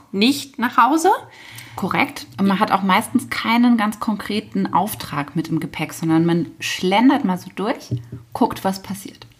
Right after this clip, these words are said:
Speaker 1: Lässt sich inspirieren und ja, guckt einfach mal, was da so die Auslage hergibt. Ganz genau so war es bei mir auch.
Speaker 2: Mhm.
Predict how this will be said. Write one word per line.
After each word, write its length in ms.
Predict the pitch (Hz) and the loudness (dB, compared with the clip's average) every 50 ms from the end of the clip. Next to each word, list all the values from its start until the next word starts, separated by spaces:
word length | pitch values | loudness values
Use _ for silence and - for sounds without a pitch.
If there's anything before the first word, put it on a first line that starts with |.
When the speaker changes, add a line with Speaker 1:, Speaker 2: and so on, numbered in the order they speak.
| _ | _
Speaker 1:
Lässt 360 | - 214 214 220 233 226 - - | -2 2 2 2 2 0 -6 -10
sich 200 | 220 - - - | -12 -8 -4 -4
inspirieren 880 | 190 196 - - - - - 254 262 294 285 277 277 277 277 277 254 | -4 -4 -4 -10 -14 -10 -6 -2 0 2 2 4 4 2 2 0 0
und 420 | - - 202 208 202 202 202 - | -2 -4 -4 -4 -4 -4 -6 -8
ja, 100 | - - - - - | -8 -8 -8 -8 -6
guckt 320 | - - 349 359 349 - - | 0 2 2 2 2 0 -2
einfach 360 | 208 220 226 - 233 - - | 0 0 0 -2 -6 -6 -4
mal, 240 | 214 202 196 196 196 | -2 0 0 0 0
was 180 | 196 185 185 - | -2 -4 -6 -6
da 160 | - - - | -10 -10 -8
so 240 | 185 185 - 180 180 - - - - - - - | -8 -8 -8 -8 -8 -12 -18 -20 -20 -18 -12 -8
die 120 | - - | -6 -2
Auslage 520 | - - 185 190 190 - 175 170 175 175 180 | 0 0 0 0 -2 -4 -6 -6 -6 -6 -8
hergibt. 540 | 180 214 233 262 285 277 294 294 285 - - | -2 2 4 4 6 6 4 2 0 -2 -6
Ganz 260 | 208 208 220 220 - | -4 -4 -4 -4 -6
genau 280 | 214 202 196 202 208 | -6 -6 -4 -2 -2
so 160 | 208 202 202 190 | -2 -4 -4 -4
war 120 | 185 185 | -4 -4
es 80 | 185 - | -4 -8
bei 160 | - 190 185 | -12 -14 -12
mir 180 | 180 185 180 180 - | -10 -10 -8 -4 0
auch. 340 | 202 220 247 277 233 151 139 | 2 4 4 4 4 2 2
Speaker 2:
Mhm. 160 | 156 185 | -2 -2